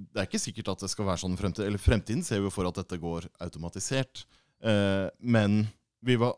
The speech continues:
også veldig opptatt av å brife anmeldere om at hvis det er helt sykt bra stemning, og du ser på publikum rundt deg at det er kjempebra, men du personlig ikke liker musikken eller har et eller annet sånt, enten, altså,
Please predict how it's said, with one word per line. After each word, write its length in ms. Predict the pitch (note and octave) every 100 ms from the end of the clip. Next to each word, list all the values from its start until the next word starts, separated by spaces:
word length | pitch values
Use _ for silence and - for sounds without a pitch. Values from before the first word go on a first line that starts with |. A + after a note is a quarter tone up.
| -
også 240 | A#2+ C3
veldig 220 | A#2+ G2+
opptatt 380 | - - G#2 F#2+
av 80 | G2+
å 60 | G#2+
brife 440 | A2 E2 F#2+ G2
anmeldere 440 | A2+ G2+ D#2+ D2+ E2
om 220 | G#2 G2 -
at 260 | - - _ _ _ _
hvis 380 | G2 - - -
det 100 | A2 -
er 180 | F#2+ F#2+ - - F#2
helt 440 | E2 F2 G#2 _ _
sykt 640 | _ - - - C3+ C#3+ -
bra 280 | G2+ F#2+ F#2
stemning, 480 | - E2 D#2+ G2 G2 _ _
og 60 | G2+
du 60 | G2+
ser 320 | - F#2+ E2
på 180 | - G#2
publikum 380 | F2 D#2+ G2+
rundt 140 | F2+ D2
deg 100 | -
at 120 | -
det 100 | F#2+
er 140 | G2 G#2
kjempebra, 320 | - F2 G2+ -
men 160 | G2+ E2+
du 220 | F2+ E2+ -
personlig 540 | A2 F#2+ E2+ F2+ A2+
ikke 380 | - - G2 G#2 - _ _ _ _ _ -
liker 380 | G2+ F2+ - A2
musikken 520 | A2 - - - G#2
eller 140 | G2+ G2+
har 140 | G2
et 80 | -
eller 60 | G2+
annet 60 | G2+
sånt, 200 | C3+ -
enten, 500 | C#3 G#2 A2 A#2 A#2+ -
altså, 260 | A2+ A2+